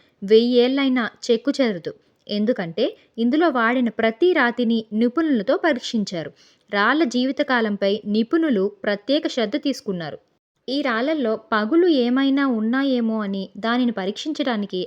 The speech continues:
అల్ట్రాసోనిక్ టెస్ట్, ఫ్రాక్చర్ టెస్ట్ చేశారు. ప్రతి రాతి దిమ్మె నాణ్యతను నిర్ధారించడానికి అత్యాధునిక సాంకేతిక ప్రమాణాలు పాటించారు.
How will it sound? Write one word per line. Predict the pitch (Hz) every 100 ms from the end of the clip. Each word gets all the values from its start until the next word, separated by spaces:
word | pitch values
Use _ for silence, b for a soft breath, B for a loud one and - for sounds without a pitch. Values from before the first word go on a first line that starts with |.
| -
అల్ట్రాసోనిక్ | 196 214 311 302 277 254 -
టెస్ట్, | 214 214 - b b -
ఫ్రాక్చర్ | 233 214 220 269
టెస్ట్ | 254 214 214 - -
చేశారు. | 190 - 151 - b b -
ప్రతి | 247 240 359 392
రాతి | 311 262 285
దిమ్మె | 254 233 214 - _ -
నాణ్యతను | 226 220 285 339 330 247 233
నిర్ధారించడానికి | 247 220 185 285 320 294 285 233 202 190 196 -
అత్యాధునిక | 202 - 294 302 294 294 277
సాంకేతిక | - 202 240 311 302 285
ప్రమాణాలు | 254 220 208 247 226 233
పాటించారు. | 330 285 254 226 208 165